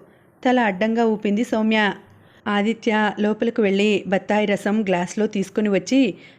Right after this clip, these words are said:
సౌమ్య పక్కన కూర్చుంటూ, "ముందు ఇది తాగు," అన్నాడు. సౌమ్య తాగిన తర్వాత గ్లాస్ తీసుకుని పక్కన పెడుతూ, "ఇప్పుడు చెప్పు, ఏమైంది?" అడిగాడు. "పెళ్ళప్పుడు వాళ్ళు నీకు ఏం చెప్పారన్నయ్యా?" అమూల్యను వదిలి ఆదిత్య వైపు తిరిగింది.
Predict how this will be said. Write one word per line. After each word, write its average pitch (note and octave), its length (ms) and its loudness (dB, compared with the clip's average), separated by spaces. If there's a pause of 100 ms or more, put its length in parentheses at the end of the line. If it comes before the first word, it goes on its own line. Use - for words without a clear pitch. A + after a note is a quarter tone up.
సౌమ్య G#3+ 340 0
పక్కన G#3+ 320 -4
కూర్చుంటూ, G#3 760 0 (360)
"ముందు G3+ 280 2
ఇది G3 180 0
తాగు," G3 560 2 (120)
అన్నాడు. G#3+ 500 2 (680)
సౌమ్య A#3+ 320 4
తాగిన A3 360 0
తర్వాత G3+ 420 0 (340)
గ్లాస్ G3+ 360 -2
తీసుకుని G3+ 380 0
పక్కన A2 320 0
పెడుతూ, F3 500 0 (420)
"ఇప్పుడు G#3 260 0
చెప్పు, G#3 440 0 (100)
ఏమైంది?" G#3+ 680 0 (160)
అడిగాడు. A3 520 0 (760)
"పెళ్ళప్పుడు A3 640 2 (100)
వాళ్ళు A3+ 180 0
నీకు G#3+ 260 0
ఏం G3 160 2
చెప్పారన్నయ్యా?" A3+ 800 0 (920)
అమూల్యను A#3 480 2
వదిలి G#3+ 460 0
ఆదిత్య G#3+ 380 0
వైపు G3+ 260 0
తిరిగింది. G#3+ 560 0